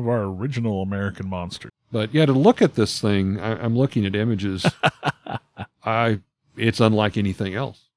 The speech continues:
Speaker 1: Oh yeah, you know, you, if, if you, when you get the time, you definitely have to look at the one,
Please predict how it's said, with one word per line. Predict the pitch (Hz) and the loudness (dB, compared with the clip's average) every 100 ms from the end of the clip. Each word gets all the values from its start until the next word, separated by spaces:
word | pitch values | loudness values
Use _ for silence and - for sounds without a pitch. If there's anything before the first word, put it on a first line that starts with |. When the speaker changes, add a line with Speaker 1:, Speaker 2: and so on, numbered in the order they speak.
| _ | _
Speaker 1:
Oh | 110 123 110 95 92 | -6 -2 -2 -2 -4
yeah, | 98 98 | -4 -4
you | 101 110 | -4 -6
know, | 117 110 | -4 -4
you, | 101 95 64 110 | -4 -8 -10 -12
if, | - - | -14 -14
if | 120 113 | -10 -10
you, | 107 95 | -10 -12
when | 113 110 | -8 -6
you | 101 | -4
get | 131 | -6
the | - | -6
time, | 101 110 110 95 | -4 -2 -2 -4
you | |
definitely | 95 110 107 | -6 -6 -4
have | 110 101 | -4 -4
to | |
look | 98 101 | -6 -6
at | 98 | -6
the | 98 | -8
one, | 92 98 90 | -6 -6 -8